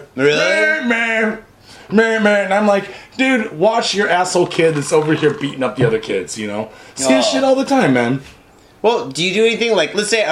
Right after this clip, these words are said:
Speaker 1: okay, okay, okay, in that kind of a situation, what if you're, like, at a pool, and you're fucking, you're, you're watching, like, a kid and stuff, and all of a sudden you see some, some big bully kid that goes over and whacks your kid, and that big bully kid's got a dad that's over there just fucking picking his ass, looking at porn and shit on his phone and shit. What do you do?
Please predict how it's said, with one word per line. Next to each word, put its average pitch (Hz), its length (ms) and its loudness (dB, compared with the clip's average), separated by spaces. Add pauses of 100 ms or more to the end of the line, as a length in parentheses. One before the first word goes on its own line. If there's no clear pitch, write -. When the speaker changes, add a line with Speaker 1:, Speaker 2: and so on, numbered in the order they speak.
Speaker 1:
okay, 151 180 0
okay, 127 240 -2
okay, 120 220 -2
in 120 40 -4
that 196 160 0
kind 196 100 -4
of 170 60 -4
a 151 60 -2
situation, 139 760 -2 (420)
what 226 120 2
if 285 120 -4
you're, 262 140 2
like, 233 240 -2
at 196 140 -2
a 233 60 -4 (100)
pool, 156 340 2 (300)
and 180 100 -2
you're 220 120 0
fucking, 226 380 0
you're, 202 220 -2
you're 208 140 2
watching, 202 320 0
like, 185 200 -2
a - 40 -8
kid 190 240 -2
and 185 80 -4
stuff, 131 340 0
and - 100 -4
all 185 100 0
of 180 40 -4
a 185 40 -6
sudden 202 140 -4
you 196 80 -4
see 185 160 -4
some, 165 260 0
some 147 220 0
big 175 300 -2
bully 190 300 0
kid 123 420 -2 (320)
that 170 180 0
goes 196 160 0
over 196 200 2
and 160 100 2
whacks 202 320 -2
your 202 120 0
kid, 143 260 0
and 156 160 -2
that 165 100 0
big 214 180 -2
bully 202 220 0
kid's 170 300 -2
got 165 120 0
a 131 140 -4
dad 165 240 0
that's 147 140 -2
over 147 120 0
there 143 140 4
just 123 240 -8
fucking 156 280 0
picking 165 200 -2
his 135 160 -2
ass, 139 300 -2
looking 143 160 0
at - 240 -8
porn 156 260 2
and 147 100 2
shit 143 140 -4
on 135 80 0
his 117 120 -4
phone 135 220 0
and 139 120 -2
shit. - 240 -4
What 156 80 0
do 180 40 2
you 170 140 0
do? 104 260 0